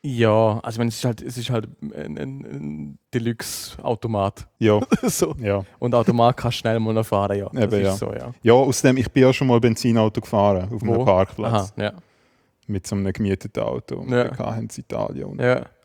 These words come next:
Speaker 2: und das ist auch gegangen.
Speaker 1: Ja, ja.
Speaker 2: Das ist jetzt nicht irgendwie, es ist kein Rocket Science,
Speaker 1: Nein,
Speaker 2: oder?
Speaker 1: ist es nicht.
Speaker 2: Also bei so einem Benzinauto passiert es halt schon mal noch am Anfang, dass, dass der sich einfach abwirkt.
Speaker 1: Ja,
Speaker 2: Oder?
Speaker 1: richtig,
Speaker 2: Weil du
Speaker 1: ja.
Speaker 2: halt einfach zu grob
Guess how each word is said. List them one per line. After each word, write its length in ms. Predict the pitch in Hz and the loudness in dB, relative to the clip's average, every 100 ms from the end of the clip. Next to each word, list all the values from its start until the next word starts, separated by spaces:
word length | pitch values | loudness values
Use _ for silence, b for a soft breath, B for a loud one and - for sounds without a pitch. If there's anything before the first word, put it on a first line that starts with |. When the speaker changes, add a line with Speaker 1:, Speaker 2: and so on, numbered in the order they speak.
| _ _ _ _ | _ _ _ _
Speaker 2:
und 280 | 151 101 95 | -6 -4 -4
das 180 | 104 - | -6 -2
ist 240 | 107 92 110 | -2 0 4
auch 200 | 101 113 | 4 6
gegangen. 440 | 110 92 95 95 | 4 2 -2 -2
Speaker 1:
Ja, 60 | 110 | 2
ja. 180 | 117 123 | 6 6
Speaker 2:
Das 100 | 117 | 2
ist 80 | 120 | -6
jetzt 180 | 101 110 | -4 -2
nicht 140 | 104 | 2
irgendwie, 360 | 110 107 107 104 | 2 2 0 0
es 220 | 101 - | 0 -4
ist 100 | - | -2
kein 140 | 117 | 2
Rocket 280 | 110 107 117 | 4 2 -2
Science, 420 | - 104 95 95 | 0 0 0 -2
Speaker 1:
Nein, 140 | 113 110 | 0 2
Speaker 2:
oder? 100 | 123 | 2
Speaker 1:
ist 120 | 120 | 2
es 140 | 123 104 | 2 4
nicht. 40 | |
Speaker 2:
Also 240 | 110 120 117 | 4 6 4
bei 160 | 120 | 0
so 100 | 117 | 0
einem 100 | 123 | 4
Benzinauto 640 | 117 110 135 123 120 127 - | 4 4 4 6 6 6 0
passiert 360 | 120 - 117 | 0 4 2
es 80 | - | 4
halt 140 | 117 - | 0 2
schon 220 | 127 123 | 2 4
mal 220 | 120 120 | 6 6
noch 220 | 120 117 | 6 6
am 100 | 117 | 6
Anfang, 320 | 113 113 117 104 | 6 6 4 -4
dass, 200 | 101 - | -6 -4
dass 180 | 113 - | -4 -4
der 100 | - | -6
sich 260 | - 110 110 | 2 4 4
einfach 200 | 104 110 | 2 2
abwirkt. 480 | 107 110 92 92 120 | 2 2 -4 -4 2
Speaker 1:
Ja, 140 | 120 | 4
Speaker 2:
Oder? 100 | 117 | 4
Speaker 1:
richtig, 180 | 110 107 | 0 -2
Speaker 2:
Weil 80 | 104 | -2
du 60 | |
Speaker 1:
ja. 40 | 104 | 0
Speaker 2:
halt 120 | 107 | 0
einfach 140 | 101 - | -2 -4
zu 100 | - | -4
grob 280 | 107 98 | 0 0